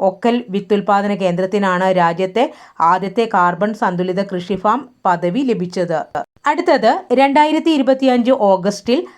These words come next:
അന്താരാഷ്ട്ര ക്രിക്കറ്റിൽ നിന്ന് വിരമിച്ച ഇന്ത്യൻ വനിതാ ക്രിക്കറ്റ് താരം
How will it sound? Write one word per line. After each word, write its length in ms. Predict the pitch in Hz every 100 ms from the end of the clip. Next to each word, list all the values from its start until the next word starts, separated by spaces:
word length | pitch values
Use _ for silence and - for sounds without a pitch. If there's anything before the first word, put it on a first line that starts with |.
| _ -
അന്താരാഷ്ട്ര 640 | 254 277 277 285 285 302
ക്രിക്കറ്റിൽ 540 | 294 226 - 220 226 226
നിന്ന് 220 | 214 208
വിരമിച്ച 500 | 190 180 190 190 233 226
ഇന്ത്യൻ 340 | 190 190 214
വനിതാ 320 | 202 180 180 214
ക്രിക്കറ്റ് 420 | 208 185 190 180
താരം 360 | 180 175 269